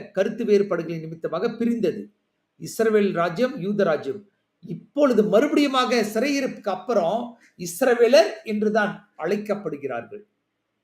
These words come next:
யூதா ராஜ்யம் என்று அழைக்கப்படல அவர்கள். இங்க இன்னொரு காரியம் முக்கியமா இந்த அதிகாரத்துல குறிப்பிட்டிருக்கக்கூடிய காரியம், வந்தவர்கள்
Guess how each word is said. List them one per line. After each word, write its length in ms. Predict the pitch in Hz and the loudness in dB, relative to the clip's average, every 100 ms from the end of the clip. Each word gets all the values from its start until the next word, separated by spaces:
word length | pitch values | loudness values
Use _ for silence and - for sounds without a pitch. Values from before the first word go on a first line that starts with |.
| _ _ _ | _ _ _
யூதா 400 | 123 180 208 196 165 127 - _ _ - | -8 -2 2 2 2 -4 -14 _ _ -6
ராஜ்யம் 400 | 156 180 180 160 | -2 -2 -2 -6
என்று 160 | 147 156 | -6 -4
அழைக்கப்படல 600 | 147 165 160 120 127 113 | -4 -6 -8 -8 -8 -8
அவர்கள். 300 | 95 82 - _ _ _ _ _ _ _ _ _ _ _ _ _ _ _ _ _ _ _ _ _ _ _ _ _ _ - | -10 -16 -20 _ _ _ _ _ _ _ _ _ _ _ _ _ _ _ _ _ _ _ _ _ _ _ _ _ _ -14
இங்க 100 | 107 | -10
இன்னொரு 360 | 120 151 226 208 | -8 2 4 4
காரியம் 380 | 202 185 175 147 | 2 0 -2 -6
முக்கியமா 480 | - - 208 208 202 | -16 -4 0 2 2
இந்த 140 | 170 | 0
அதிகாரத்துல 480 | 143 143 156 - 139 | -2 -2 -4 -4 -8
குறிப்பிட்டிருக்கக்கூடிய 920 | - 120 - - - 135 - - 117 107 | -8 -8 -10 -10 -10 -10 -10 -10 -10 -8
காரியம், 400 | 117 117 104 - _ _ _ _ _ _ _ _ _ _ _ _ _ _ _ _ _ _ _ _ - | -8 -8 -10 -12 _ _ _ _ _ _ _ _ _ _ _ _ _ _ _ _ _ _ _ _ -4
வந்தவர்கள் 800 | 143 202 254 277 208 190 160 | 0 2 2 2 2 4 2